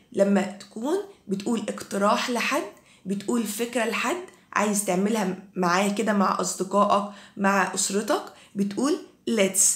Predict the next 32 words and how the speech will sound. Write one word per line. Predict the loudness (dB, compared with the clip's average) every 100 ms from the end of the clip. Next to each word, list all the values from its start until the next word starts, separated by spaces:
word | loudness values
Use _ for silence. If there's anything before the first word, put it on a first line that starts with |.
| -2 -14 -4
وبعدين | 2 2 2 0 -2
بيجي | 0 2
بعدها | 2 2 0 0 -2 -6 -2
الفعل | -2 -2 -2 0 0 -4 -10 -20 -20 -6
زي | 2 4 4
ما | 4
هو | 4 4 4 2
من | 2
غير | 2 0 0
أي | 4 4 4
إضافات. | 0 -2 -2 -2 -8 -20 _ _
أوكي؟ | -2 4 4
بيجي | 4 2 2
بعدها | 2 2 0
الفعل | 0 0 2 2
زي | 0 -2
ما | 0
هو | 0 0 -2 -8 -20 -6
من | -2
غير | 0 2 2
أي | 2 2 2
إضافات. | 0 0 -4 -8 -16 -10 -2
نقول | 2 2 2 -6 -10 -2
مثلًا | 2 4 2 2
لو | 2
عايزين | 2 2
نقول، | 0 0 -2 -10 -14 0
آه، | 2 2 0
هيا، | -4 -2 0 2 0 -2 0
آه، | 2 2 0 -4
نأكل، | 0 0 2 2
بنقول | 2 2 0